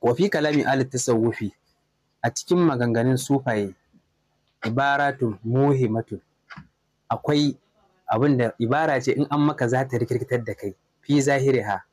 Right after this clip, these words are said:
a zahirinta, bal wa muhishatun ahayana, ba haka ba wani lokaci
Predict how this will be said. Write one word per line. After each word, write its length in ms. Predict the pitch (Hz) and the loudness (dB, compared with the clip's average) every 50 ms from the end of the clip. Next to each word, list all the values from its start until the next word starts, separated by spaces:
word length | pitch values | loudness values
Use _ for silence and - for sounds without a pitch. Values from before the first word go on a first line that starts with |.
| _ _ _ _ _ _ _ _ _ _ - | _ _ _ _ _ _ _ _ _ _ -4
a 40 | 110 | -2
zahirinta, 680 | 110 131 131 127 123 110 113 110 110 104 - 101 92 - _ _ _ _ _ - | 0 0 0 0 0 0 0 0 -2 -2 -4 -4 -6 -6 _ _ _ _ _ -12
bal 320 | 107 107 147 151 160 165 - - | -6 -2 0 2 2 0 -2 -2
wa 160 | - 123 131 | 0 0 2
muhishatun 720 | 123 135 147 165 180 190 175 156 127 - 143 - 135 120 - - | 2 4 4 4 4 4 2 0 -2 -2 -2 0 0 -2 -2 -2
ahayana, 500 | - - 120 113 117 120 120 120 120 113 - _ _ _ _ _ _ _ - | -2 -2 0 0 0 0 0 -2 -2 -4 -6 _ _ _ _ _ _ _ -8
ba 160 | 113 120 113 | -4 -2 -2
haka 260 | 107 143 156 - 151 | -2 -2 -2 -2 0
ba 100 | 135 127 | 2 2
wani 220 | 131 143 147 151 147 | 4 4 4 4 4
lokaci 560 | 156 160 156 135 127 - - 208 156 123 | 4 4 2 0 -4 -2 0 0 0 0